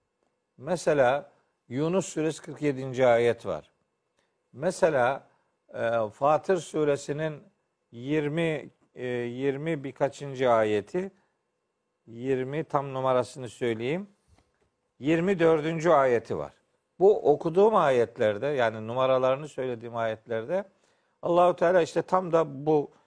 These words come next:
sorunuza cevaben ceva-, e, mesajlar veriyor. Diyor ki, "Ve liküllü ümmetin resulün." Her ümmetin bir elçisi vardır mutlaka. Yunus kırk yedide. Mesela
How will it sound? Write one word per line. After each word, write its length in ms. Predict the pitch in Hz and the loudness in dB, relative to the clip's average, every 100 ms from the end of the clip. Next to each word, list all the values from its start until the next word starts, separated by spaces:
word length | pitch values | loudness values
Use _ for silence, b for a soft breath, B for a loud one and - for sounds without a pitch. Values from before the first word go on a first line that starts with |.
| b | b
sorunuza 680 | - - 135 135 135 151 139 | -8 0 0 0 -2 0 2
cevaben 640 | 123 127 147 123 117 98 - _ _ _ - | 4 6 6 4 0 -4 -12 _ _ _ -10
ceva-, 380 | 107 123 127 120 | 0 2 4 2
e, 280 | 113 110 | 2 0
mesajlar 840 | 107 110 110 113 123 113 110 107 92 | -2 -8 -8 -4 -2 0 0 0 -2
veriyor. 300 | 90 95 135 | -4 -6 -4
Diyor 240 | 233 254 | -2 -2
ki, 260 | - 120 190 _ _ _ _ _ _ | -2 -4 -4 _ _ _ _ _ _
"Ve 120 | 147 185 | -2 -2
liküllü 420 | 175 214 196 202 | 0 -2 4 4
ümmetin 500 | 214 170 160 170 147 | 4 0 -2 -4 -2
resulün." 560 | 131 - 131 104 95 87 _ _ - | -2 -4 -12 -12 -16 -20 _ _ 0
Her 160 | 165 208 | 4 4
ümmetin 600 | 208 202 185 190 190 175 | 2 0 0 0 -2 0
bir 100 | 160 | 2
elçisi 500 | 147 131 - 135 135 | 0 -2 -12 -2 0
vardır 320 | 131 110 107 | 0 -4 -14
mutlaka. 460 | 131 - 85 - - _ _ _ _ _ _ _ _ _ _ _ - | -16 -14 -14 -16 -20 _ _ _ _ _ _ _ _ _ _ _ -12
Yunus 340 | 117 127 123 | -8 -6 -8
kırk 280 | - 120 - | -10 -12 -6
yedide. 420 | 107 98 90 78 _ _ _ _ _ _ _ _ _ _ _ _ _ _ _ | -8 -8 -14 -16 _ _ _ _ _ _ _ _ _ _ _ _ _ _ _
Mesela 560 | 156 - 180 180 165 | -10 0 4 4 2